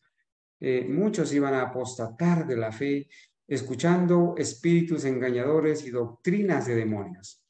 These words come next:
Hoy, hermanos, eh, en el tema que vamos a presentar,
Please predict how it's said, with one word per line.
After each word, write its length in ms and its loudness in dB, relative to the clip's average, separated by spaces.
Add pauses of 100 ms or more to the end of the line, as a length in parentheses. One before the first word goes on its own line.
(540)
Hoy, 340 4
hermanos, 640 -2
eh, 380 -4
en 60 -2
el 100 -2
tema 300 -2
que 80 -2
vamos 280 -4
a 120 -6
presentar, 680 -4